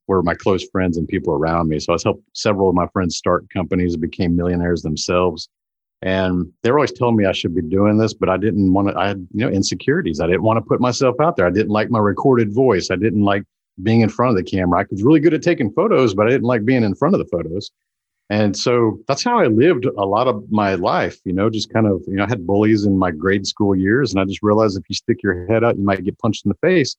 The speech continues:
So I kinda just try to blend in and just be very successful in the background. Okay. I think a lot of people are actually like that. And what happened in two thousand fifteen changed the course of my life because I have been known for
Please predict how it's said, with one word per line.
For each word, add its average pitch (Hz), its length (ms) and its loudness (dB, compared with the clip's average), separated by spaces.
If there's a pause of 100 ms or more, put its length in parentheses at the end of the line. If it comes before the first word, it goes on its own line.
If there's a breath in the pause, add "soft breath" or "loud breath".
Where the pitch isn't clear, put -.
So - 140 -4
I 113 40 -2
kinda 160 180 -2
just 139 180 -4
try 135 160 0
to 120 80 0
blend 113 380 0
in 117 160 2
and 98 100 0
just 95 140 -4 (320)
be 110 140 2
very 117 240 2
successful 107 580 -4
in 92 80 -2
the 80 60 -4
background. 76 720 -4 (100)
Okay. 98 360 -4 (420)
I 95 40 -6
think 127 120 0
a 113 60 0
lot 110 180 0
of 113 80 -2
people 107 260 -4
are 90 80 2
actually 95 240 -2
like 90 300 0
that. - 240 -10 (720)
And 101 460 0
what 110 120 0
happened 147 260 0
in 113 60 0
two 123 160 -2
thousand 95 280 0
fifteen 107 380 0
changed 98 360 0
the 82 60 -4
course 95 300 -4
of 90 60 -2
my 82 120 -2
life 87 300 0 (120)
because 87 480 -2
I 92 300 2 (420)
have 98 120 0
been 110 160 2
known 120 280 4
for 92 520 2